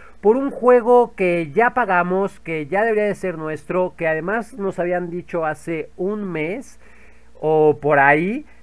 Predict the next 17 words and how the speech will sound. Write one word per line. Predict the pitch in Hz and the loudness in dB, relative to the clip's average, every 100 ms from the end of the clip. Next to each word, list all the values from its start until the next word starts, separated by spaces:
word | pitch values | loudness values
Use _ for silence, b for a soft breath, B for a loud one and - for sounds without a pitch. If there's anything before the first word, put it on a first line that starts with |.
| - | -12
que | - 160 156 156 170 | -2 0 2 0 -2
este | 175 202 202 - 214 208 | -2 -2 -2 0 0 2
upgrade, | 185 196 170 175 185 220 175 | 2 2 0 2 2 0 -2
que | 185 | -4
esta | 170 - 185 | -2 0 0
nueva | 175 180 180 175 | 0 0 0 -2
tecnología | 151 147 135 - 160 170 165 | -6 -4 -6 -6 -4 -2 -2
iba | 170 170 | -4 -2
a | 147 | -2
co-, | 147 143 | -2 -4
venir | 135 135 147 | -4 -6 -6
completamente | 147 143 123 139 139 139 135 139 | -6 -6 -6 -6 -6 -8 -8 -6
gratuita. | 131 120 139 143 180 196 - | -6 -6 -10 -4 0 0 -2
Bueno, | 147 175 160 147 143 | -4 -2 -2 -4 -6
no | 180 | -4
es | 202 | -2
así. | 185 160 151 127 | -2 -4 -8 -10